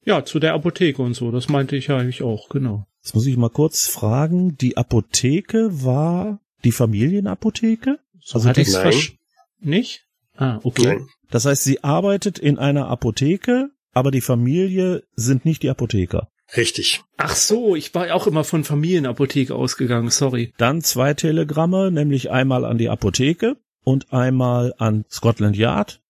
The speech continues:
Speaker 2: Dann wir-, erweitern wir das. Sie sollen eben nicht nur jemanden zur Familie Hudson schicken, sondern auch zur Familie Patty,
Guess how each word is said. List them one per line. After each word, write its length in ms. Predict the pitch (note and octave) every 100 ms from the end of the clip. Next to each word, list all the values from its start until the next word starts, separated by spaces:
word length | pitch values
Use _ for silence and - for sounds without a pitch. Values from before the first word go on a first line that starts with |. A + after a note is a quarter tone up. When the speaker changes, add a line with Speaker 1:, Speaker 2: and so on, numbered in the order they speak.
| _
Speaker 2:
Dann 180 | A2+ A2+
wir-, 120 | B2
erweitern 480 | A#2+ A#2 C#3 D#3 D3
wir 100 | D3
das. 220 | D3 -
Sie 80 | B2
sollen 320 | A#2+ C3 C3
eben 260 | B2 A#2+ B2+
nicht 320 | F3+ - -
nur 140 | C#3+
jemanden 460 | B2 B2+ A#2+ A2 A2+
zur 180 | B2 G#2+
Familie 480 | G#2+ G#2 G2+ G2
Hudson 360 | A2+ - - F3
schicken, 360 | - F3 F3 C#3+
sondern 440 | A#2+ C3+ C3+ C3+
auch 380 | - A2 A2 -
zur 260 | - A2
Familie 480 | F#2 G#2 G2+ G2 F#2
Patty, 520 | - G2+ - G3 C4+